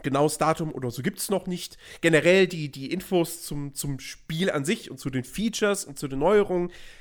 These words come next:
die sind alle noch mehr oder weniger gar nicht vorhanden. Man hat halt ein bisschen Gameplay gesehen,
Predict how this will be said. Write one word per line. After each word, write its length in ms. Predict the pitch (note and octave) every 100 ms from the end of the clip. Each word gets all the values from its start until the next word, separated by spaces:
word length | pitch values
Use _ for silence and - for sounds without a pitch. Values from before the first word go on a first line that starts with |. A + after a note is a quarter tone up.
| - - -
die 100 | C#3+
sind 300 | C#3 F#3 -
alle 260 | D#3+ F3 E3
noch 400 | D#3 D3+ - - - - - _ _ _ _ _ - - -
mehr 180 | C#3+
oder 140 | D#3+ D3
weniger 320 | D#3 D#3+ D3+
gar 160 | B2+ C#3+
nicht 160 | C#3+
vorhanden. 400 | B2 B2 F#3+ -
Man 180 | E3+ C#3
hat 140 | D3+
halt 200 | D#3 D3
ein 80 | C#3+
bisschen 300 | C#3 C3 B2
Gameplay 480 | A2+ F3 G3+ F3+ E3
gesehen, 460 | D3+ C#3 D3+ D3